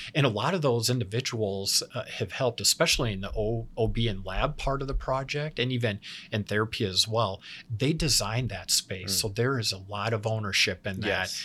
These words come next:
Speaker 1: and they want that to be as successful just as much as anyone else. So I think that's a great point, Skylar, that it is, it's critical.
Speaker 3: Yeah, absolutely. And I think that, you know,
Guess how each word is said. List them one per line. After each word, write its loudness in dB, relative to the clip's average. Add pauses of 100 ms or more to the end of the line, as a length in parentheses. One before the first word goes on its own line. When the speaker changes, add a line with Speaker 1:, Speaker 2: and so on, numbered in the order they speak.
(140)
Speaker 1:
and 0
they 8
want 2
that 2
to -6
be -2
as 0
successful 0
just 2
as -4
much -2
as 0
anyone -8
else. -6
So 0
I 2
think -4
that's 0
a -6
great -6
point, -8
Skylar, -6
that -4
it -2
is, -4 (180)
it's 2
critical. -6
Speaker 3:
Yeah, 0 (100)
absolutely. -4
And 0
I 4
think -2
that, 2 (380)
you 0
know, 2